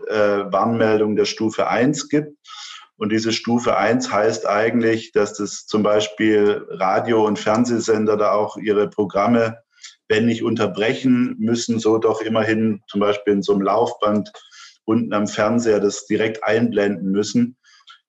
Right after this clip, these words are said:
Und da ist jetzt zum Beispiel auch die Frage, inwiefern das überhaupt, äh, passiert ist oder ob das, äh, bei allen diesen sechzehn Warnmeldungen passiert ist. Man hat, äh, aus Ahrweiler oder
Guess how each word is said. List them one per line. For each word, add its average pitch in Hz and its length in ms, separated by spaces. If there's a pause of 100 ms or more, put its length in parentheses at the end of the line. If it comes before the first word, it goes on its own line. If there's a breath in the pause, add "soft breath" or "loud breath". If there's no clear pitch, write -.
Und - 80
da 214 80
ist 208 100
jetzt - 160
zum 110 100
Beispiel 104 240
auch 104 140
die 110 120
Frage, 104 540
inwiefern 104 580
das 101 220
überhaupt, 101 580
äh, 98 380
passiert 117 580
ist 101 240
oder 95 220
ob 95 100
das, - 340
äh, 95 340 (400)
bei 95 160
allen 113 340
diesen 104 300
sechzehn 104 760 (680 loud breath)
Warnmeldungen 104 680
passiert 113 460
ist. 101 380 (360 soft breath)
Man 101 120
hat, 104 320
äh, 101 380
aus 101 340
Ahrweiler 110 1160
oder 95 300